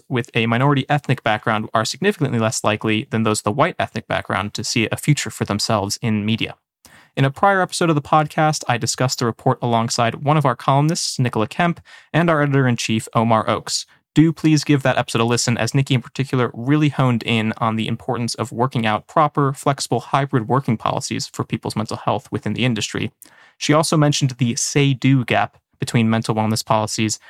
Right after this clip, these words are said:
that have been created in recent years and the actual implementation of those policies. That's a subject I will be sure to touch on again today. That's because we wanted to dig a little deeper on this subject. At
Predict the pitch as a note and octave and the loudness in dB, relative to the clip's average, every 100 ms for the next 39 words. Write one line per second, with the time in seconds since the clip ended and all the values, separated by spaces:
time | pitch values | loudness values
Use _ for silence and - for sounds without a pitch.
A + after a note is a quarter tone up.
0 | - _ A2+ A2 - A2 - A2+ A2 A2 | -20 _ -4 -2 -2 -2 0 0 0 0
1 | A2 - A2 G#2+ - A2+ G#2+ G#2+ - G#2+ | -2 -2 -2 -2 -2 -2 -2 -2 -4 -6
2 | G#2+ G#2 G#2+ G2 - F3 - A#2+ G#2 - | -4 -2 -4 -6 -4 -4 2 0 0 -4
3 | G2+ G2+ - - G2+ F#2+ - G2 - - | -4 -2 -6 -2 0 0 -4 -6 -6 -12
4 | _ A#2+ A2+ A2+ A2+ - G#2+ - - B2+ | _ -4 -2 -2 -2 -2 -6 -6 -2 -2
5 | B2 A#2+ - A#2 - A2+ - A2 - A#2+ | 0 -4 -4 -6 -4 -4 -2 -2 -4 -2
6 | B2+ A#2 A2 A#2 G2+ A#2 - _ _ D#3 | -2 -2 -2 -2 0 -2 -4 _ _ -4
7 | - D3 - C#3 C3+ - C3+ D3 D#3 D3+ | 0 -2 2 2 2 0 2 4 4 0
8 | C3 C3 A#2 A2 - A2 A2+ A2 G2+ - | -4 -2 0 0 -2 -2 0 -2 -4 -4
9 | G2 - G#2 G2+ G#2 - - - - A2+ | -6 -2 -2 -2 -4 -6 -6 -6 -6 -8
10 | - - _ _ _ _ _ _ B2+ | -8 -12 _ _ _ _ _ _ -2